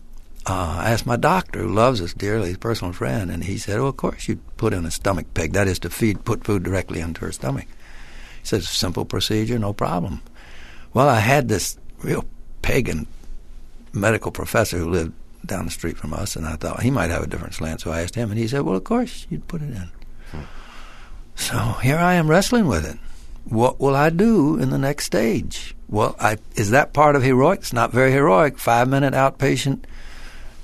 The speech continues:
Speaker 1: uh, uh, operation. And so what do I do? Well, I have a theologian nephew, internationally known. He came to see me, and right in the middle of the conversation about some theological s-,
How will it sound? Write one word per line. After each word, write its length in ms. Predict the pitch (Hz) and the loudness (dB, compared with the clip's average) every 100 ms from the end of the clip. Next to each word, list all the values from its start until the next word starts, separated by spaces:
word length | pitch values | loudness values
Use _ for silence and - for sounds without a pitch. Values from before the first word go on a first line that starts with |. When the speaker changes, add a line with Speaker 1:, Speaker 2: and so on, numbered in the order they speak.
| - - | -10 -8
Speaker 1:
uh, 160 | - - - - - - - - - | -8 -8 -10 -10 -10 -12 -12 -12 -10
uh, 280 | - 104 98 92 - - - | -6 -4 -4 -8 -14 -14 -2
operation. 640 | - 123 127 165 165 120 - - - - - - - - - - - - - | 0 2 4 4 2 -2 -4 -8 -8 -8 -10 -10 -10 -12 -14 -12 -12 -12 -6
And 280 | 95 92 95 | -2 -2 -2
so 200 | - 101 | -2 0
what 200 | 95 117 | 0 0
do 100 | 117 | 2
I 120 | 110 | 0
do? 280 | 107 90 90 - - - | 0 -2 -4 -6 -10 -4
Well, 380 | - 101 117 - - - - - - - - - - - - - | 0 2 2 -2 -8 -8 -6 -6 -6 -8 -6 -6 -6 -10 -8 -2
I 60 | |
have 160 | 95 101 | 0 0
a 80 | 90 | -2
theologian 640 | - 107 107 107 92 73 78 - | 0 2 4 2 2 -2 -4 -6
nephew, 380 | 87 92 - - - - - - - - - | -2 -2 -2 -4 -6 -8 -10 -10 -10 -8 -6
internationally 580 | 92 92 90 85 82 | -2 0 0 -2 -2
known. 240 | 80 80 78 | -2 -2 -2
He 100 | 98 | -2
came 240 | - 92 | -2 -2
to 60 | 85 | -2
see 160 | - | -4
me, 140 | 82 80 | -2 -2
and 100 | 80 | 0
right 160 | 127 175 | 2 2
in 40 | |
the 60 | 113 | 2
middle 160 | 123 113 | 2 2
of 60 | |
the 40 | 113 | 0
conversation 640 | 110 92 - 90 - 82 | -2 0 0 -2 -2 -2
about 240 | 85 - | -2 -2
some 180 | - 87 | -2 -4
theological 600 | 82 92 85 82 - - | -2 -2 0 -2 -4 -6
s-, 160 | 80 | -8